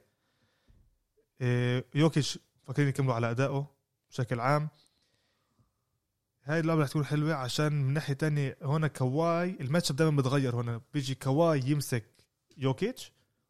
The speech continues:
وبول جورج بيجي بيمسك جمال موري، اللي هو بشكل عام عندك البوينت جارد والسنتر اللي هو جمال موري ويوكيتش، ضد التو سمول فوروردز، باور فوروردز هيك، إنه بيطلعوا لبرا بيمسكوا هم من اللعيبة.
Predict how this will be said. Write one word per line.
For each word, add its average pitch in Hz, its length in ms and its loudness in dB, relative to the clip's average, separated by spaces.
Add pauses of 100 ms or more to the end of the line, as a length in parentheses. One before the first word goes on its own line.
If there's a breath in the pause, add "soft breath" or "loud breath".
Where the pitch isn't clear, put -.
وبول 151 300 2
جورج 160 240 4
بيجي 143 200 4
بيمسك 143 480 0
جمال 131 280 2
موري، 117 300 2 (540)
اللي 120 120 6
هو 151 80 8
بشكل 143 340 0
عام 139 200 2
عندك 139 340 0
البوينت 147 380 0
جارد 123 320 0 (260)
والسنتر 127 500 0
اللي 120 100 -2
هو 127 160 2
جمال 135 260 0
موري 131 340 2 (300)
ويوكيتش، 123 1000 0 (400 soft breath)
ضد 156 180 0
التو 180 720 2 (160)
سمول 165 340 0
فوروردز، 170 440 0
باور 156 260 4
فوروردز 160 460 -2
هيك، 175 160 -4
إنه 180 400 -6
بيطلعوا 139 320 -4
لبرا 143 300 4
بيمسكوا 139 340 2
هم 143 60 0
من 135 80 0
اللعيبة. 120 400 -8